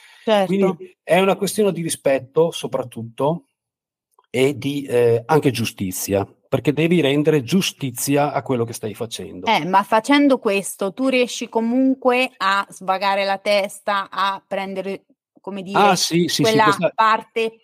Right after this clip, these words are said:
Speaker 1: mm, positiva, eh,
Speaker 2: Eh,
Speaker 1: che
Speaker 2: qui,
Speaker 1: magari
Speaker 2: mm,
Speaker 1: avevi all'inizio, capito quello che voglio dire?
Speaker 2: Sì, sì, sì,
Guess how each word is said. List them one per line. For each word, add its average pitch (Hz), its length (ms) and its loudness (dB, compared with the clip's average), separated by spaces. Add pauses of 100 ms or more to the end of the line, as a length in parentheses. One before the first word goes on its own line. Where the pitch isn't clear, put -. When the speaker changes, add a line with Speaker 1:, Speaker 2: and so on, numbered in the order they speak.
(240)
Speaker 1:
mm, 202 260 -10
positiva, 208 1080 -4 (500)
eh, 170 840 -4
Speaker 2:
Eh, 196 180 4
Speaker 1:
che 247 100 6
Speaker 2:
qui, 226 240 6
Speaker 1:
magari 240 340 4
Speaker 2:
mm, 269 40 4
Speaker 1:
avevi 269 320 4
all'inizio, 247 840 -2
capito 233 360 -2
quello 202 200 -2
che 202 100 -10
voglio 202 260 -8
dire? 202 420 -2
Speaker 2:
Sì, 226 380 2
sì, 156 340 -8
sì, 123 300 -12